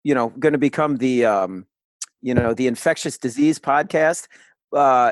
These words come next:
and, and I'm not gonna pass myself off as an expert, but it, it, by any means, but I mean, it, it seems like kind of along to your guys' points, that seems to be the big hang up is that, yeah, I mean, the, you know, obviously,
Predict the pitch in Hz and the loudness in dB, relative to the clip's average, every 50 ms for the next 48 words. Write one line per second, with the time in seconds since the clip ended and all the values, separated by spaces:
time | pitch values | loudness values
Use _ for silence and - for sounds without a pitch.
0 | - - 143 139 127 - - 151 147 156 170 170 170 160 156 175 143 127 - - | 2 0 0 0 0 0 -2 0 0 0 0 0 0 0 0 0 -2 -4 -6 -10
1 | - - 147 147 147 - 156 127 - - 147 139 - 143 147 143 - 127 113 117 | -6 -2 -2 -2 0 -2 -4 -2 0 0 0 2 2 2 2 2 0 -2 -2 -2
2 | 117 127 160 - - - 123 107 - - 135 131 127 - _ 143 143 143 135 - | -2 -2 -2 -4 -4 -4 -6 -4 -2 0 0 0 0 -2 _ 0 0 0 0 0
3 | _ _ _ 135 117 135 127 139 156 147 131 110 98 92 98 107 - - _ - | _ _ _ -4 -2 0 2 2 2 0 0 -2 -4 -6 -10 -12 -16 -18 _ -20
4 | _ _ - 156 156 160 160 165 160 156 147 - - 151 139 - - - 220 220 | _ _ -2 0 0 2 2 2 2 2 0 0 0 -2 -2 -2 -2 -2 -2 0
5 | - 185 156 143 127 - _ - - - 175 175 165 123 135 - - 147 143 156 | 0 0 0 0 0 -4 _ -10 -6 -4 -2 -2 -2 -4 -4 -2 -2 0 2 2
6 | 165 160 143 - _ _ - - 143 139 160 - - 147 143 123 107 104 - - | 2 0 0 -4 _ _ -4 -2 0 0 2 2 2 2 2 0 -4 -10 -14 -12
7 | - 160 151 131 - - 143 143 180 - - - 170 151 135 - - - 131 123 | -8 -6 -6 -6 -4 -2 0 0 0 -2 -4 -4 -4 -2 -4 -4 -6 -8 -6 -4
8 | 135 135 127 110 107 131 135 127 107 123 - _ _ _ _ _ _ _ _ _ | -2 -2 -4 -4 -2 -2 0 -2 -2 -6 -12 _ _ _ _ _ _ _ _ _
9 | _ _ _ _ - - 190 220 214 165 135 123 - - 151 135 - - 160 147 | _ _ _ _ -6 -2 0 0 2 2 2 0 0 -2 -4 -2 0 2 2 2
10 | 131 - - 151 170 175 170 165 160 156 156 156 147 139 135 - 147 147 147 139 | 2 0 0 0 2 4 4 4 2 2 2 2 2 2 0 0 0 0 0 0
11 | - 147 156 147 156 - - 151 147 147 143 139 - | 2 0 0 0 -2 -2 0 2 2 2 2 0 -2